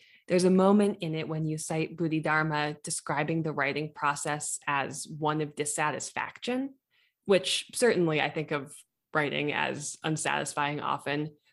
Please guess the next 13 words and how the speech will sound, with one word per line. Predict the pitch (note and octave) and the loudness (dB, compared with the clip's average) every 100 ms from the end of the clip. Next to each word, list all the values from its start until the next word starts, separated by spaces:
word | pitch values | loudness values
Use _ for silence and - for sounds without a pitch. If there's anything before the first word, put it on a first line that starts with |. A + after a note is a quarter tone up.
| - | -2
but | F#3+ - | 0 0
I | F3+ | 0
especially | G3 - G3+ G#3+ G#3+ F#3+ D#3+ | 0 0 -2 -2 -2 0 -2
find | D#3 C#3+ C#3 D3 C#3+ | -2 -4 -4 -6 -6
that | C3 - _ _ - | -10 -12 _ _ -18
translation, | - D#3 D#3 D#3 D#3+ D#3+ A#2+ - | -8 -4 -4 0 0 -2 -6 -6
I'm | D3 D3 | -6 -4
often | - C3+ - C#3+ D#3+ | -2 -4 -4 -4 -2
dissatisfied | D3 - A#2 - - - - - | -2 -2 -2 -4 -6 -6 -6 -6
with | - | -8
what | - - | -6 -6
I'm | - D3+ | -6 -6
doing. | - - - E3 | -6 -8 -12 -16